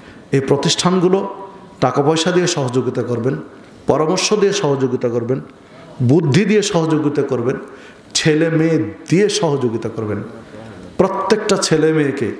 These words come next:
দিনী জ্ঞান শেখার ক্ষেত্রে অবশ্যই এগিয়ে আসবেন আন্তরিকভাবে। পরিশেষে আপনাদের উদাত্ত আহ্বান জানাই যে আসুন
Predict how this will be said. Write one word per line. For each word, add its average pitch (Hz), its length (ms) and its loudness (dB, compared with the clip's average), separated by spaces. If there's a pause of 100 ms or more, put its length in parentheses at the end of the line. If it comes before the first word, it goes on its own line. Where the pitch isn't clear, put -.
(480)
দিনী 151 300 4
জ্ঞান 156 220 2
শেখার 156 400 -2
ক্ষেত্রে 147 440 -4 (420)
অবশ্যই 139 680 2
এগিয়ে 135 300 2
আসবেন 127 300 -2
আন্তরিকভাবে। 120 720 -2 (1400)
পরিশেষে 175 500 0 (880)
আপনাদের 139 380 4
উদাত্ত 139 320 2
আহ্বান 135 360 0
জানাই 113 280 -2
যে 117 80 -4
আসুন 110 420 -2